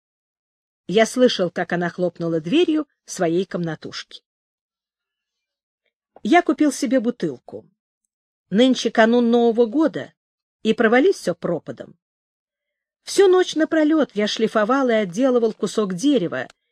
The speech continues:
не соображая толком зачем. Всё вокруг покрыла древесная пыль, и так я проковырялся до самого утра, пока не прикончил бутылку.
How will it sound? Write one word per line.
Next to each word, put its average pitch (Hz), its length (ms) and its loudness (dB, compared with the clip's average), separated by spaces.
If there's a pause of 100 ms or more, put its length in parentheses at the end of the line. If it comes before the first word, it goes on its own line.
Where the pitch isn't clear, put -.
(380)
не 233 200 2
соображая 254 640 0
толком 277 420 -2
зачем. 233 480 -4 (920)
Всё - 260 4
вокруг 262 400 0
покрыла 254 460 2
древесная 247 640 0
пыль, 247 360 -2 (640)
и 233 140 0
так - 480 -4 (360)
я 277 320 2
проковырялся 269 1080 0 (100)
до 233 140 2
самого 330 480 -2
утра, 196 520 -4
пока 190 280 -4
не 190 120 -2
прикончил 190 540 -4
бутылку. - 640 -8